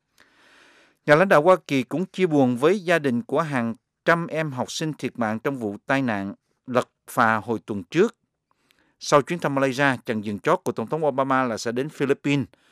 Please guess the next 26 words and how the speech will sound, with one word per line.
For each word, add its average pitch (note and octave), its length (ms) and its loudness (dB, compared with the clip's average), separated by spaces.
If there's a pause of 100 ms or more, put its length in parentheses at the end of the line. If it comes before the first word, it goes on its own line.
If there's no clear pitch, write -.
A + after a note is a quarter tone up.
(300)
Nước D3+ 260 4
cũng A#2 180 -4
có D3 140 0
tranh B2+ 240 -4
chấp - 260 -4
lãnh A2 180 -4
thổ G#2 260 -2
với D#3 120 -4
Trung C3+ 280 -6
Quốc G#3+ 160 2 (580)
và A2+ 120 2
từ A2+ 160 -2
đó B2 200 2
đã A#2+ 120 -2
thắt - 240 -12
chặt - 180 -10
hơn C#3 220 0
các D#3+ 220 -6
quan B2 160 -4
hệ F#2+ 100 -6
hợp F#2 180 -8
tác D3 180 -6
quân A#2 140 -10
sự F2+ 220 -10
với A2 140 -8
Washington. A#2 520 -2